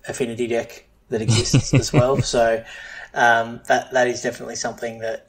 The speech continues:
Speaker 1: is, is kind of fun. Um, Nettlecyst is a, a pretty good replacement for Cranial Plating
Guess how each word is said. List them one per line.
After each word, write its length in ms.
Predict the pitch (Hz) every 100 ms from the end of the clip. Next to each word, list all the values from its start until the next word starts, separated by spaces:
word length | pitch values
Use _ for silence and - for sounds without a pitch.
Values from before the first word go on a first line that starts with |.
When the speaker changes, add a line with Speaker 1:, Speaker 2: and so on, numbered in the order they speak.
| _
Speaker 1:
is, 320 | 127 117 110
is 160 | 123 -
kind 220 | 139 123
of 60 | -
fun. 400 | 190 214 214 - - - - -
Um, 580 | 123 117 113 113 117 - _ _ 143
Nettlecyst 960 | 135 131 120 147 123 - - - - _ _
is 680 | - 131 123 120 120 117 -
a, 300 | - 127 120 123
a 60 | 123
pretty 280 | - 131 123
good 320 | 127 120 117 _
replacement 680 | 127 123 127 120 - 123 120 _
for 480 | - 127 117 117 113
Cranial 320 | - 139 139
Plating 460 | - 147 139 143